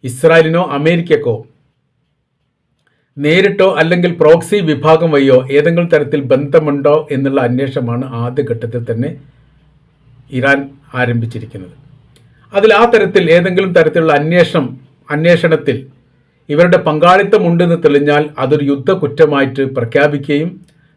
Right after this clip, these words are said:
തീർച്ചയായിട്ടും അത് യുദ്ധമായിട്ട് തന്നെ പരിണമിക്കുകയും ചെയ്യും എന്ന് ഇറാന്റെ വിദേശകാര്യമന്ത്രി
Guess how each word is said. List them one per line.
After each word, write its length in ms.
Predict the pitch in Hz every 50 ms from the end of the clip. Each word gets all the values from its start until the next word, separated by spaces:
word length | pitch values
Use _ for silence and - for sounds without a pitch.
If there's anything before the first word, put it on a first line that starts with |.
| _ -
തീർച്ചയായിട്ടും 600 | 147 160 160 - 175 160 151 147 - - 143 143 156 170 - - _ _ _ _ _ - 127
അത് 120 | 123 131 123 127
യുദ്ധമായിട്ട് 580 | 127 123 123 - 170 156 147 139 139 135 135 135 117 127
തന്നെ 160 | 120 120 120 117 -
പരിണമിക്കുകയും 640 | 120 120 123 127 147 151 147 147 - - 143 139 135 -
ചെയ്യും 280 | 123 120 117 123 123 131 127 - - _ _ _ _ - 127 135
എന്ന് 240 | 139 151 160 175 196 202 202 - _ _ _ _ _ _ _ - 127
ഇറാന്റെ 260 | 120 123 127 123 123 117
വിദേശകാര്യമന്ത്രി 760 | 117 117 123 123 120 - 120 117 113 117 117 117 113 107 120